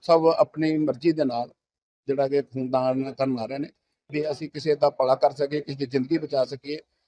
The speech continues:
ਔਰ ਬ-, ਸਭ ਤੋਂ ਖੁਸ਼ੀ ਦੀ ਗੱਲ ਇਹ ਹੈ ਕਿ ਮੈਂ ਦੇਖਿਆ ਦੋ ਤਿੰਨ ਭੈਣਾਂ ਆਈਆਂ, ਉਹ ਕਹਿੰਦੇ ਅਸੀਂ ਵੀ ਖੂਨਦਾਨ ਕਰਨਾ ਹੈ, ਵੀ ਸਾਡਾ ਵੀ ਜਿਹੜਾ ਖੂਨ ਕਿਸੇ ਦੇ ਕੰਮ ਆ ਸਕੇ। ਤੇ ਮੈਂ ਉਹਨਾਂ ਭੈਣਾਂ ਦਾ ਵੀ ਧੰਨਵਾਦ ਕਰਨਾ ਜਿਨ੍ਹਾਂ ਨੇ ਆ ਕੇ ਖੂਨਦਾਨ ਜਿਹੜੇ ਕਰਕੇ ਗਈਆਂ ਨੇ।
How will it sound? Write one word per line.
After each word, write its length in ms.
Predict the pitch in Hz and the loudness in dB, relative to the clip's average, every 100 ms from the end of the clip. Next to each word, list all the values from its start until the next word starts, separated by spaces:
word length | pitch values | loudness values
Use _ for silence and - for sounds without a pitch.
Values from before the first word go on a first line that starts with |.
| - | 0
ਔਰ 100 | 170 | 0
ਬ-, 180 | 170 175 | 0 -6
ਸਭ 200 | - 180 | -4 -4
ਤੋਂ 160 | - - | -4 -8
ਖੁਸ਼ੀ 260 | 185 165 175 | -8 -4 -4
ਦੀ 80 | |
ਗੱਲ 220 | 165 156 165 | -2 -2 0
ਇਹ 140 | 170 | 0
ਹੈ 80 | 165 | -2
ਕਿ 120 | 170 | -4
ਮੈਂ 120 | 170 | -12
ਦੇਖਿਆ 400 | 151 143 170 170 - _ _ - | -8 -4 0 0 -2 _ _ 0
ਦੋ 120 | 165 | 2
ਤਿੰਨ 180 | 175 196 | 2 0
ਭੈਣਾਂ 320 | 156 160 156 | 6 8 10
ਆਈਆਂ, 300 | 160 139 139 127 _ _ - | 8 6 -2 -4 _ _ -8
ਉਹ 40 | |
ਕਹਿੰਦੇ 200 | 165 196 | 0 6
ਅਸੀਂ 300 | 220 - 226 | 6 6 0
ਵੀ 80 | 226 | 0
ਖੂਨਦਾਨ 400 | - 160 151 151 | -2 -2 2 2
ਕਰਨਾ 260 | 127 117 110 | 2 -2 -6
ਹੈ, 120 | 117 _ _ 170 | -8 _ _ -6
ਵੀ 60 | |
ਸਾਡਾ 380 | 165 156 156 190 | 2 2 6 6
ਵੀ 80 | 202 | 6
ਜਿਹੜਾ 260 | 196 190 | 6 4
ਖੂਨ 340 | 180 160 170 185 | 4 0 -2 -4
ਕਿਸੇ 240 | 165 170 | -6 0
ਦੇ 100 | 170 | 2
ਕੰਮ 260 | - 151 156 | 4 4 4
ਆ 60 | |
ਸਕੇ। 300 | 120 120 120 - | 0 -4 -10 -8
ਤੇ 60 | 151 | -2
ਮੈਂ 120 | 160 | 0
ਉਹਨਾਂ 160 | 156 165 | 2 2
ਭੈਣਾਂ 300 | 165 143 160 | 2 2 6
ਦਾ 60 | |
ਵੀ 80 | 196 | 6
ਧੰਨਵਾਦ 380 | 170 170 151 156 | 6 6 6 4
ਕਰਨਾ 400 | 151 147 160 170 _ _ _ - | 4 2 2 -2 _ _ _ -4
ਜਿਨ੍ਹਾਂ 280 | 156 160 156 | 4 6 6
ਨੇ 120 | 160 | 4
ਆ 140 | 143 | 2
ਕੇ 260 | 143 160 151 | 0 -2 -2
ਖੂਨਦਾਨ 540 | 143 143 143 147 147 143 143 | -4 -2 0 0 0 -6 -10
ਜਿਹੜੇ 160 | 143 | -12
ਕਰਕੇ 260 | - - 143 | -16 -14 -8
ਗਈਆਂ 240 | 139 143 | -6 -6
ਨੇ। 100 | 151 | -10